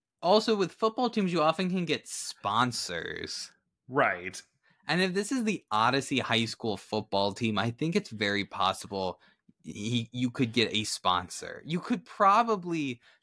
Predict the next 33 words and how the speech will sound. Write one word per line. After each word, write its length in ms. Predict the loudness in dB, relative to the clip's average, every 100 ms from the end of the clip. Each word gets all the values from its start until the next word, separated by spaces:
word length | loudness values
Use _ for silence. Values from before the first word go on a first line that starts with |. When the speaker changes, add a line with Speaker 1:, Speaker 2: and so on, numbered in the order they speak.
| _
Speaker 1:
to 140 | 0 2
be 240 | 2 -2
real, 420 | -2 -4 -2 0
have, 300 | 2 0 0 -8 _
either 400 | -4 -2 0 0
of 80 | 0
them 160 | -2
could 180 | -4 -4
have 120 | -4
<laughs> 0 |
asked 500 | -4 0 0 -2 -8
Whit 320 | -8 -2 -2 -2
for 200 | -4 -2
the 120 | 0
money, 500 | 0 0 -2 -6 -10 -16 -20 -20 -2
and 220 | 0 0
Whit 280 | 4 4 4 -4 _ _
probably 920 | -10 2 4 8 6 4 -10 -10 -10 -6
would 140 | -6
have 180 | -6 -4
given 300 | 0 0 0
it 160 | -6 -12 -10
to 100 | -6
them. 480 | -4 -2 -2 -4 -6 _ -20 _
Speaker 2:
That 120 | 0
is 80 | 2
actually 260 | 2 0 0
one 200 | 0 0
thing 120 | 0
I 60 | 0
was 120 | 0
gonna 180 | -4 -6
say. 360 | -4 -4 -6